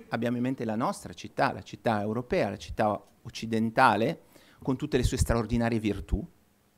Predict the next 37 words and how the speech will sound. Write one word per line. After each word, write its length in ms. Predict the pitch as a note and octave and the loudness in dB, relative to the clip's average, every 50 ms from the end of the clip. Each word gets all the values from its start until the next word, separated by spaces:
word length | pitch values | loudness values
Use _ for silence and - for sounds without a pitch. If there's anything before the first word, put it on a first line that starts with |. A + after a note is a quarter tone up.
| _ _ _ _ | _ _ _ _
straordinarie 800 | - - - G#2 G2+ G2+ G2 G2 G2 G#2+ G#2+ A#2 A#2 G#2 G2+ F#2+ | -16 -8 -4 -2 -2 0 -2 -2 0 2 4 4 4 2 2 -2
virtù, 440 | G2 G2+ G#2 - - G#2+ A#2 D3+ - - - - - - - - - - - | -2 -4 -6 -4 -4 -4 -4 -4 -6 -12 -20 -20 -20 -20 -20 -20 -20 -12 -2
noi 160 | - B3 A#3+ | 0 0 2
sappiamo 440 | - E3 - - F3+ C#3+ C#3 F#3 G3+ | 2 0 2 6 4 6 6 4 0
che 120 | - C#3+ | 4 4
i 80 | B2+ B2+ | 2 4
fenomeni 460 | - D3+ D#3 F3 F3 D#3+ C3+ A#2+ A#2+ | 4 2 2 4 2 2 2 0 0
urbani 560 | C3+ D3+ D#3+ D#3+ D3+ C#3+ C#3+ D3+ E3 F#3 F#3+ | -2 -2 -2 2 4 6 6 6 2 0 0
in 80 | D#3 B2 | -2 -2
giro 240 | B2 C3+ C#3 C#3+ - | 0 0 -2 -2 -2
per 140 | - D#3+ | 0 -2
il 60 | E3 E3 | 0 2
mondo 240 | C#3+ C3+ D#3+ E3 | 2 0 2 2
hanno 220 | D3+ B2 B2 A#2+ B2 | 2 2 2 0 0
tratti 300 | - C3 C3+ C3+ - D#3 | 2 0 0 0 0 -6
e 60 | - | -4
caratteristiche 640 | - A#2+ A#2+ A#2+ - A2+ A#2 A#2+ - - A2 A2 | -2 -4 -4 -4 -6 -6 -6 -6 -6 -4 -2 -2
del 140 | G#2+ A2 G#2 | -2 -2 -2
tutto 220 | - - - - G#2+ | -4 -10 -8 -6 -6
diversi. 640 | G#2 G#2 G2 - - G2 - - - - - - - _ _ _ _ _ - - - - - - - | -6 -4 -6 -6 -8 -8 -10 -12 -12 -14 -14 -16 -20 _ _ _ _ _ -20 -20 -20 -20 -20 -20 -8
E 140 | - A#3+ A3 | -8 -8 -2
quindi 280 | - D3+ F3 G#3+ F3+ C#3 | 0 2 2 6 6 6
è 40 | |
importante 640 | A#2+ A2+ A#2 A#2 A#2+ A2+ - - F#3+ E3+ D3+ - C#3 | 6 4 2 0 -2 0 2 2 2 2 2 -2 -4
che 120 | - - | -8 -6
ce 120 | - - A#2+ | -4 -2 -2
ne 120 | A#2 A2+ | -2 -2
facciamo 400 | - G#2+ - - A#2+ A2 A2 A2 | -2 -4 -4 -2 -2 -2 -2 0
carico 400 | - C3 A#2+ A2+ A2 G#2+ - G#2 | 2 4 4 4 2 0 -4 -8
se 160 | - - G#2+ | -6 -8 -4
pensiamo 380 | - A2+ G#2+ G#2+ - A2 A2 A2 | -2 -2 -2 0 -2 -4 -4 -4
a 60 | G#2+ | -4
che 140 | - C3+ A#2 | -4 -6 -6
cos'è 280 | - A#2+ G#2 A2+ G2+ | -6 -6 -4 -2 -4
la 100 | F#2+ F#2+ | -4 -4
città 360 | F#2+ - - F#2+ - - F#2+ F#2 | -8 -8 -12 -10 -8 -8 -6 -6
oggi. 320 | F#2 F#2 F2+ - - | -6 -8 -12 -14 -18